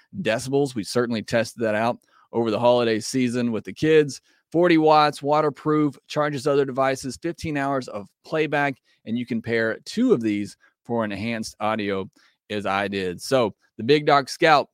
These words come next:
it's now available online at big dog speakers dot com at ninety-nine dollars, and you can get twenty percent off with the promo code Locked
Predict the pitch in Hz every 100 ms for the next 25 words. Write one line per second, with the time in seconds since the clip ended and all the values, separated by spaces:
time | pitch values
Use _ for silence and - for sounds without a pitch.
0 | _ - 113 117 139 143 147 147 139 127
1 | 135 147 151 151 135 110 101 113 139 151
2 | 143 143 135 - 143 147 151 143 - 120
3 | 120 113 165 165 123 101 110 123 160 170
4 | 135 127 127 113 107 120 131 131 123 _
5 | _ 107 113 120 117 98 - 139 139 127
6 | - 120 117 120 113 107 - 120 113 -
7 | 117 107 92 104 120 120